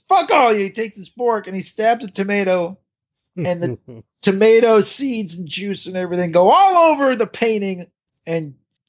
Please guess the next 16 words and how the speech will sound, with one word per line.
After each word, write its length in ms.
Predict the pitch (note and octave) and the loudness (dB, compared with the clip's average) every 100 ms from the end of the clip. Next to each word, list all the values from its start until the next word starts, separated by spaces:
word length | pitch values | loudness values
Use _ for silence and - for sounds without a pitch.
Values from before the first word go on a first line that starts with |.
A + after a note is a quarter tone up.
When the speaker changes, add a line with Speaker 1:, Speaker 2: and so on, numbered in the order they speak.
| _ | _
Speaker 1:
Jeff 540 | - A#3 B3+ - - _ _ _ _ _ | 2 2 2 -4 -20 _ _ _ _ _
feigns 680 | A#3+ B3 A#3+ A3+ F3 - _ _ _ G3 | 0 0 -2 -6 -10 -16 _ _ _ -4
anger 560 | G#3+ G3+ F3+ D3+ E3 - | -2 -2 0 2 2 0
<laughs> 120 | - G#3 | -6 -10
so 320 | - B3+ A#3+ | -2 2 4
well 440 | A3 G3+ F#3 E3+ | 4 4 4 2
Speaker 2:
It's 80 | F3+ | 0
like, 140 | D#3 E3 | -2 -2
Speaker 1:
in 60 | |
this 80 | F#3 A3+ | -2 2
Speaker 2:
"Oh, 380 | B3+ A#3+ F#3+ | 4 4 2
Speaker 1:
scene. 320 | E3+ - - F#3+ | 0 -6 -12 -4
Speaker 2:
you 280 | C4 C#4 G#3 | 2 2 0
fucking 540 | - A3 G3+ - A3 | -2 2 2 2 0
Speaker 1:
<laughs> 0 | |
Speaker 2:
asshole." 560 | A3 A3+ G#3 A3 A3 | 0 0 0 2 0